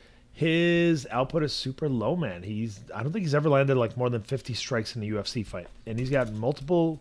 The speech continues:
three-round U F C fights at this point. He did lose to Casey Kenny, but his wins are over Budgirl Dana, who's a really good fighter, to be fair.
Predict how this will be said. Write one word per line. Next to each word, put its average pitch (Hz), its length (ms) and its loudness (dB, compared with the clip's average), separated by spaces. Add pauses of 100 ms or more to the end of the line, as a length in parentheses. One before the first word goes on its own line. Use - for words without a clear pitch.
three-round 120 580 0
U 104 140 -2
F 104 80 -4
C 110 140 -4
fights 90 340 -12
at 107 80 -14
this 113 180 -6
point. 92 240 -10 (480)
He 151 80 -2
did 156 140 6
lose 165 280 8
to 143 280 4
Casey 131 300 0
Kenny, 123 260 0
but 117 160 0
his 120 160 0
wins 156 300 2
are 139 180 8
over 127 400 4 (260)
Budgirl 135 420 8
Dana, 120 300 4
who's 214 160 -4
a 226 60 -2
really 220 260 8
good 175 160 6
fighter, 113 300 4
to 156 140 -2
be 165 80 4
fair. 120 360 2